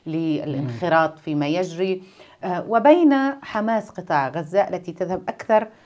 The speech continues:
Speaker 1: تجنح إلى إيران
Speaker 2: إيران.
Speaker 1: وإلى، يعني، خوض مغامرة عسكرية.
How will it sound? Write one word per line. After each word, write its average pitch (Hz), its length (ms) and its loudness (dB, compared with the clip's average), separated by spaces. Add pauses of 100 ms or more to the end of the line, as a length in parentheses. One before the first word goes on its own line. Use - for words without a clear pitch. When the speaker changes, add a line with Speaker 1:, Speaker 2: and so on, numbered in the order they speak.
(220)
Speaker 1:
تجنح 175 520 -4
إلى 190 260 0
إيران 180 460 2
Speaker 2:
إيران. 101 120 -8 (280)
Speaker 1:
وإلى، 220 540 4 (220)
يعني، 165 280 -4
خوض 196 380 0
مغامرة 175 400 0
عسكرية. 156 880 -2